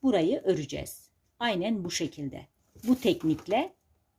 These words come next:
anlattığım şekilde on sekiz santim öreceğiz. Şu kenarlarınızın düz çıkmasına özen gösterin. Şu örgümüzün, bakın şuranın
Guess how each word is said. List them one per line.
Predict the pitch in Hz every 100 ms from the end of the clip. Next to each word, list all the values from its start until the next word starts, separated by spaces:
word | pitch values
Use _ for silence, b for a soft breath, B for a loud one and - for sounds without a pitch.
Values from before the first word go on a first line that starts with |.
| _ _ _ - _ - 226
anlattığım | 226 208 196 - 165
şekilde | 143 240 240 170 147 196 330 -
on | 285 277
sekiz | - 180 -
santim | 180 160 269 233
öreceğiz. | 165 120 - - - - _ _ _
Şu | - 269
kenarlarınızın | - 302 302 294 285 277 269 262
düz | 233 -
çıkmasına | - 180 156 - 147 151 _ _ _ _
özen | 175 202 226
gösterin. | 233 220 - 220 226 233 _ _ _ _
Şu | - - 262
örgümüzün, | 247 240 247 233 233 208 165 165 196 - -
bakın | 160 - 165 147 -
şuranın | - 226 196 151 151